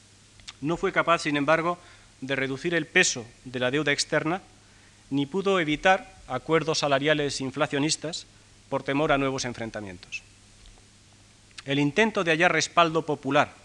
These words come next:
por parte del régimen, de intentar hallar respaldo popular respecto de una nueva serie de medidas, de medidas económicas más drásticas,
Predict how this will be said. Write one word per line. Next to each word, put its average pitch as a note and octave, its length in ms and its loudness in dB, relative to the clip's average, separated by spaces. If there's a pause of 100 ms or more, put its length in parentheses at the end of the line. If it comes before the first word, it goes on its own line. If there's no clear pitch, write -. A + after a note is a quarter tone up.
(120)
por G#2+ 160 -14
parte C3 280 -2
del A2+ 120 -6
régimen, G#2 360 -16 (1600)
de A2+ 60 -14
intentar A#2 440 -8
hallar C3 380 -4
respaldo D#3+ 420 -4
popular D3+ 460 2
respecto C3 420 -8
de C#3 60 -4
una D#3 120 2
nueva F#3 260 6
serie E3 300 0
de C#3+ 80 0
medidas, C3 500 -2 (280)
de B2 60 -14
medidas C#3 240 -2
económicas C3 480 -6
más C#3+ 160 0
drásticas, E3 600 -4